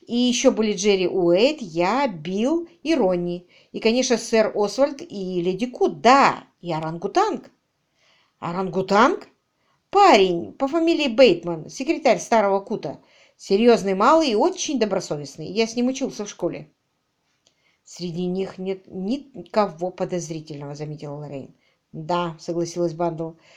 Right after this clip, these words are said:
«Как ты сказал, нам надо будет поискать среди слуг. Кстати, вам не кажется, что часы, выброшенные из окна, имеют какое-то отношение к этому делу?»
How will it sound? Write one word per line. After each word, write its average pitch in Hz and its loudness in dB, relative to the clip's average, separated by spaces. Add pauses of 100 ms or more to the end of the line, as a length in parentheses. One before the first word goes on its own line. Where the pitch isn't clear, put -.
(200)
«Как 214 0
ты 214 -2
сказал, 214 2
нам 247 0
надо 240 2
будет 233 -4
поискать 202 -2
среди 190 -10
слуг. - -14 (400)
Кстати, 262 0
вам 214 -2
не 214 -2
кажется, 320 -6
что - -6
часы, 240 -2 (320)
выброшенные 196 -2
из 170 -6
окна, 226 -2 (440)
имеют 277 0
какое-то 285 -2
отношение 277 0
к 190 -4
этому 196 -4
делу?» 160 -6